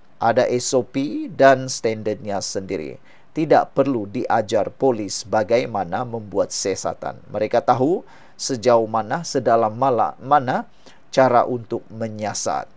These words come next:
White Pigeon kata, "Masa kekemat dia atau pas tak cakap macam ni? Sekarang lebih teruk dari kekemat.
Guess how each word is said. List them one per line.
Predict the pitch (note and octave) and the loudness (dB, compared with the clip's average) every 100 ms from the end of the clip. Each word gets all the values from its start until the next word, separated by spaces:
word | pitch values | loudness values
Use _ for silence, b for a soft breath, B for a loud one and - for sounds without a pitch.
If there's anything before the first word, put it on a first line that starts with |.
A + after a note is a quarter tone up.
| - b b b b | -20 b b b b
White | - G2+ C#3 F3 F3 - | -12 2 4 4 2 2
Pigeon | F#3 E3 C3+ F3 D3+ C3+ | 4 4 6 4 4 0
kata, | B2+ A#2 B2 G#3+ | 2 4 2 0
"Masa | - F#3 A#3 - F4+ - | -4 -2 -2 0 0 2
kekemat | F#3+ - D#3 B2 G#2+ A#2 - | 2 4 2 2 2 2 -2
dia | - A2+ C3 A2 A2+ G3+ - | -16 -4 0 4 4 2 2
atau | B2 - A#2+ | 2 4 0
pas | - C#3 - | 2 0 0
tak | - G#2+ - | 0 -2 0
cakap | G#2 - - | -4 -2 -4
macam | A2 - A#2 C3+ | -4 0 0 -2
ni? | C#3+ A2 - b b b b | -10 -12 -18 b b b b
Sekarang | - - C#3+ B2+ C3+ F3+ F3 | -6 6 6 8 4 2 -4
lebih | D#3+ E3 | -4 -2
teruk | - F3 D#3 - | 2 2 2 0
dari | B2 A#2+ | 0 0
kekemat. | - - A#2+ A2 D#2+ | -2 -2 -2 0 -2